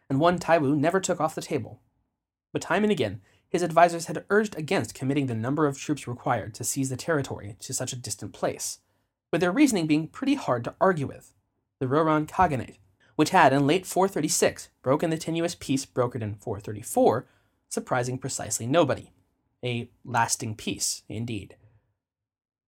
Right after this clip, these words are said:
And so, between four thirty-six and four thirty-nine, Taiwu would try time and again to find a diplomatic solution to the question of Northern Liang, with his main weapon being a marriage alliance, using his own sister, Princess Wu Wei,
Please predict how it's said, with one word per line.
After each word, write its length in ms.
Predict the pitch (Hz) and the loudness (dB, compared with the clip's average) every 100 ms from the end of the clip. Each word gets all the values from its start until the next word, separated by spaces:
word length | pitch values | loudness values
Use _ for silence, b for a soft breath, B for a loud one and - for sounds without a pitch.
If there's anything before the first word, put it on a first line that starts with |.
| _ _ _ _ _ _ - | _ _ _ _ _ _ -4
And 120 | 147 | 2
so, 240 | 202 131 | 4 4
between 380 | 143 - 151 147 | 4 0 0 0
four 220 | - 151 | 0 0
thirty-six 640 | 147 123 123 - 214 240 139 | 0 -4 -2 0 0 0 -2
and 180 | 139 | -2
four 220 | - 135 110 | -4 -8 -6
thirty-nine, 640 | 110 101 143 160 151 170 b b b - | -6 -2 4 4 4 -2 b b b 4
Taiwu 340 | 214 208 196 190 | 6 8 8 6
would 180 | 180 | 0
try 300 | - 185 180 | -2 4 6
time 340 | 180 - 185 220 | 6 2 2 2
and 100 | 214 | 0
again 280 | 143 107 113 | -2 -4 -6
to 100 | - | -6
find 220 | 123 143 | -2 -2
a 60 | 139 | -2
diplomatic 580 | - - 196 156 143 | -6 -4 0 2 2
solution 440 | - 139 120 - 110 | 0 -2 -2 -4 -8
to 100 | - | -10
the 80 | 139 | -10
question 400 | - 104 - 110 | -6 -6 -6 -10
of 180 | 120 104 | -10 -10
Northern 360 | 101 95 107 | -10 -10 -8
Liang, 320 | 120 139 - - _ _ _ _ - | -4 -4 -4 -18 _ _ _ _ -8
with 100 | 123 | -8
his 140 | 127 | -2
main 200 | 233 226 | 0 2
weapon 320 | 120 113 147 _ _ - | 2 0 -8 _ _ -4
being 240 | 196 165 | -4 -4
a 80 | 170 | -4
marriage 320 | 208 233 143 | 0 4 4
alliance, 460 | 120 98 82 - - _ - | 2 -4 -10 -16 -20 _ -6
using 260 | 127 139 135 | -2 0 -2
his 120 | 135 | -4
own 220 | 143 190 | -2 -2
sister, 460 | - 220 - - _ _ | 0 0 -2 -10 _ _
Princess 380 | 135 131 143 - - | -6 -4 -4 -8 -12
Wu 120 | 123 123 | -8 -4
Wei, 360 | 143 127 - | 0 -2 -4